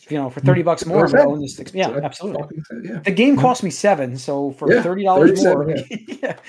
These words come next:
Speaker 1: it's not bad.
Speaker 2: And that's what I said. I said,
Speaker 1: Yeah.
Speaker 2: I was like,
Speaker 3: Plus, you get, I mean, oh.
Speaker 2: 'Cause
Speaker 3: Yeah.
Speaker 1: So.
Speaker 3: Yeah.
Speaker 2: yeah, just for me personally, like, once a game fucks up and I'm like, "Nah, this game sucks. I will never go back to it." Diablo three,
Speaker 3: Mm-hmm.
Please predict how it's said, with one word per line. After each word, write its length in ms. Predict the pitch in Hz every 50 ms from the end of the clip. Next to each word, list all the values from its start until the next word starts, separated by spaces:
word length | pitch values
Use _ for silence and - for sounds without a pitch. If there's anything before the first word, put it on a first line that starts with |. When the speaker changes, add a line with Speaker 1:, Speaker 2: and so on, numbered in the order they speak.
| 285 - - _ - -
Speaker 1:
it's 160 | 165 156 151
not 220 | 165 170 165 156
bad. 200 | 143 156 139 110
Speaker 2:
And 80 | 107 123
that's 120 | 147 151
what 100 | 180 175
I 40 | 185 175
said. 260 | - 277 285 262 202 - _ _ _ - -
I 80 | 110
said, 160 | 107 139 143 131
Speaker 1:
Yeah. 100 | 131 139
Speaker 2:
I 40 | 123
was 160 | 101 104 -
like, 160 | 107 - - _ -
Speaker 3:
Plus, 280 | 226 247 240 226 -
you 120 | - 185 175
get, 240 | 175 170 156 143 - -
I 100 | 131 123 117
mean, 280 | 113 110 107 107 101 - _ _ _ _ _ _ _ _ _ _ -
oh. 120 | 117 113 - _ _ _ _ _ _ _ _ _ _ _ _ _ _ _ _ _ _ -
Speaker 2:
'Cause 200 | - 147 143 131
Speaker 3:
Yeah. 240 | 123 117 110 107 -
Speaker 1:
So. 140 | - 101 98 _ _ _ -
Speaker 3:
Yeah. 120 | 135 135 - - - - -
Speaker 2:
yeah, 180 | 208 196 - 104
just 200 | - - 214 214
for 100 | - 254
me 180 | 254 294 311 269
personally, 400 | - 226 254 277 247 254 202 170
like, 140 | 143 135 120 -
once 180 | 139 165 165 185
a 20 |
game 160 | 185 196 185 180
fucks 340 | - - 170 165 - -
up 220 | 170 156 156 - -
and 80 | 139
I'm 100 | 131 131 131
like, 180 | 123 120 104
"Nah, 160 | 107 117 107 107
this 80 | 117 120
game 120 | 117 104
sucks. 320 | 98 - - 98 82 -
I 80 | - -
will 100 | 120 110
never 260 | 107 110 107 98 90 101
go 60 | 98
back 200 | 87 82 85 82
to 60 | -
it." 120 | - - -
Diablo 280 | - 135 131 117 120
three, 260 | 110 110 98 101 107 104
Speaker 3:
Mm-hmm. 120 | 92 _